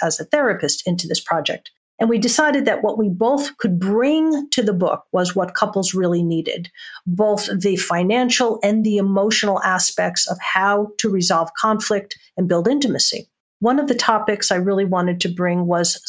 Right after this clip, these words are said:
a concept called cognitive biases. It's out of economics, and it's the beliefs that we have, the s-, the, the way in which we view the world, the cognition.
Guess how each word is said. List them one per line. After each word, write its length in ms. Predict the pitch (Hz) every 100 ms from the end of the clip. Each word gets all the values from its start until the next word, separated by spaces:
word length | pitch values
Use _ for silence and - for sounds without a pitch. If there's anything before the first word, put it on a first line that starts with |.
| - 180
a 80 |
concept 560 | 175 190 180 - 190 -
called 280 | - 175 175
cognitive 760 | - 190 185 190 190 190 175 -
biases. 720 | 165 160 165 - - - - - - -
It's 260 | 185 - -
out 140 | 180 175
of 100 | 170
economics, 720 | 165 151 190 226 214 208 - 196
and 140 | 180
it's 260 | 180 - -
the 100 | 180
beliefs 560 | 180 196 220 277 277 -
that 180 | -
we 140 | 196 190
have, 500 | 180 170 156 170 - 175
the 80 |
s-, 300 | 175 - - -
the, 140 | 175
the 160 | 175 175
way 240 | 196 214
in 120 | 214
which 240 | 180 180 -
we 120 | 180
view 400 | 175 170 175 170
the 100 | 165
world, 480 | 156 160 139 - - - - -
the 60 |
cognition. 880 | - - 180 165 196 214 - - 165